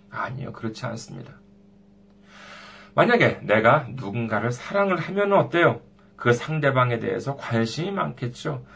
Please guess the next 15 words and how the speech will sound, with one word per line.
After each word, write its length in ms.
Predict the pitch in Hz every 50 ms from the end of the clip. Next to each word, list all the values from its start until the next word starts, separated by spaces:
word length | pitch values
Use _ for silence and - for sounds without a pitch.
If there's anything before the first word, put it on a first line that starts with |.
| - -
그 160 | - - 123
사람이 420 | 120 - 123 120 120 117 120 123 117
입은 380 | 113 113 113 107 120 120 117 -
옷, 280 | - - 117 120 - - - - - - - -
그 100 | - 117
사람의 680 | 123 120 117 113 104 101 98 107 120 139 156 156 - 101
머리 280 | 104 110 120 143 147
스타일, 520 | 143 - - - - 165 156 127 - - - - - -
그 100 | - 113
사람의 460 | 110 113 107 110 110 107 113 113 110
취향, 540 | - - - - - 202 196 185 139 123 - - - - -
그게 160 | - 196 220
관심을 480 | 220 - - 151 156 156 - 185 202 190
가지 240 | 180 175 170 202
않겠습니까? 680 | 185 165 160 - 185 - - 185 170 139 - - - -